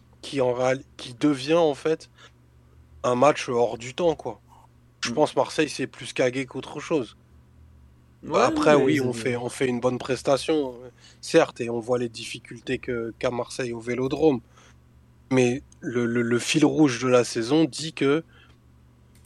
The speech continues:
Speaker 1: que l'opposition se lève, dès qu'il y a un niveau athlétique cohérent,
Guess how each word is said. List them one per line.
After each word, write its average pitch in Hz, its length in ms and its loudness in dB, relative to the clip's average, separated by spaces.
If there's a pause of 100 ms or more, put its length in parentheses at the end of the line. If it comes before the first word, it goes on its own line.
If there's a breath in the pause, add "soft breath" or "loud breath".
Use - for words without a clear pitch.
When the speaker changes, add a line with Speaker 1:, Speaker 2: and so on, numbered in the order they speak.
(200)
Speaker 1:
que - 100 2
l'opposition 135 640 4
se - 160 -6
lève, 123 180 2 (100)
dès 147 120 4
qu'il 151 160 4
y 139 40 6
a 135 40 8
un 131 60 6
niveau 131 320 4
athlétique - 720 -2 (760 loud breath)
cohérent, 139 560 6